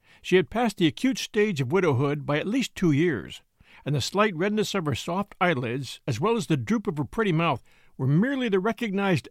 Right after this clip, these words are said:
outward and visible signs of the grievously minded religious community in which she lived. The mourning she still wore was also partly in conformity with the sad-colored garments of her neighbors and the necessities of the rainy season.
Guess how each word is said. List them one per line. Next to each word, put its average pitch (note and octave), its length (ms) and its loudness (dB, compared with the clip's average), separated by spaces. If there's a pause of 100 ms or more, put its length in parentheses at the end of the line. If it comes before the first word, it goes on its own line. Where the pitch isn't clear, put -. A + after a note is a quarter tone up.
outward G3 520 2
and B2+ 220 -4
visible F#3+ 340 0
signs C#3+ 460 0 (240)
of C3+ 100 -4
the C#3 120 0
grievously A3+ 600 -2
minded F#3+ 600 2
religious F#3+ 400 0
community D3 500 0
in C3 80 -4
which D3+ 140 -2
she C#3+ 180 -4
lived. A#2+ 420 -4 (1080)
The C3 100 0
mourning G#3 420 4
she D#3 180 -2
still C3+ 300 -2
wore A#2+ 260 -4
was D3+ 200 -2
also G3 260 -2
partly E3 420 -4
in D3 100 -2
conformity D3 600 -2
with D#3 140 -4
the D#3+ 80 -8
sad-colored G#3 760 -2
garments D#3 380 0
of D3+ 100 -4
her F#3 80 0
neighbors G3 500 -2 (580)
and D3 220 2
the F3 60 0
necessities D#3 600 0
of D#3 120 -2
the D3 80 0
rainy F#3+ 360 2
season. F3+ 580 -6